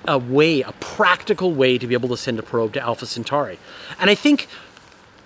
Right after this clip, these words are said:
you know, there was a tact that I should have taken in that video that I really didn't do,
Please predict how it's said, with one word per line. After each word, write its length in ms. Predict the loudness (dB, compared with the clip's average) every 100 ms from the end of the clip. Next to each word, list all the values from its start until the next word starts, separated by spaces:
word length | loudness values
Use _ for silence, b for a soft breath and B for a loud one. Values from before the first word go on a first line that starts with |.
| _
you 80 | 2
know, 120 | 4
there 100 | 6
was 100 | 4
a 80 | 2
tact 520 | 0 2 2 2 2 2
that 80 |
I 80 | 2
should 340 | 2 2 4 2
have 140 | 2
taken 340 | -2 -2 -2
in 80 | -2
that 180 | -2 -2
video 260 | -4 -4 -2
that 100 | -2
I 60 |
really 340 | -4 -2 0 0
didn't 320 | 0 0 0
do, 360 | -2 -2 -4